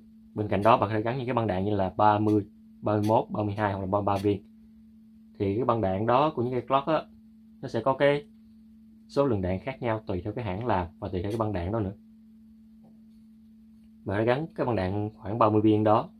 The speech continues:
băng đạn năm mươi viên hình tròn hoặc là cái băng một trăm viên cũng được. Nhưng theo như mình nghĩ là cái băng ba mươi viên là tốt nhất vì nó gọn, thì bạn có thể mang được nhiều hơn. Phía trên này nó sẽ có những cái rãnh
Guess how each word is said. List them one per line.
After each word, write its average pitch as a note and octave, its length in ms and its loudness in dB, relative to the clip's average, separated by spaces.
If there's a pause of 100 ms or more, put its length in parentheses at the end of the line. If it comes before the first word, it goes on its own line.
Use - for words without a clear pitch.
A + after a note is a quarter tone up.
(140)
băng G#2+ 200 -2
đạn F#2 220 -2
năm G#2 140 2
mươi G#2+ 140 4
viên G#2+ 240 2 (460)
hình F#2+ 100 -8
tròn F#2+ 280 0
hoặc F#2+ 100 -2
là F#2 220 -2
cái A#2+ 120 0
băng G#2 160 2
một F2 160 -10
trăm G#2 180 0
viên G#2+ 160 0
cũng G#2+ 180 -4
được. F2+ 180 -2 (480)
Nhưng G#2+ 100 -8
theo A2 100 2
như A2 120 2
mình G2 120 -2
nghĩ G2 120 0
là A2+ 80 0
cái B2 60 -4
băng G#2+ 260 0 (200)
ba G#2 120 2
mươi G2+ 80 0
viên G2+ 160 -2
là F#2 80 -6
tốt A2 120 -2
nhất C#3 160 -6
vì G2 160 -6
nó G2+ 100 -4
gọn, F2+ 200 -4 (600)
thì G#2 80 -6
bạn F#2 120 -4
có G#2+ 40 -6
thể A2+ 60 -2
mang G#2+ 180 0
được F2+ 100 -8
nhiều F#2 180 0
hơn. G2 180 -6 (1200)
Phía C3+ 140 -4
trên A#2+ 160 0
này G2+ 200 2
nó A#2 80 0
sẽ C#3 120 -6
có C3+ 120 2
những A#2+ 280 0
cái C#3 440 2
rãnh G2 240 0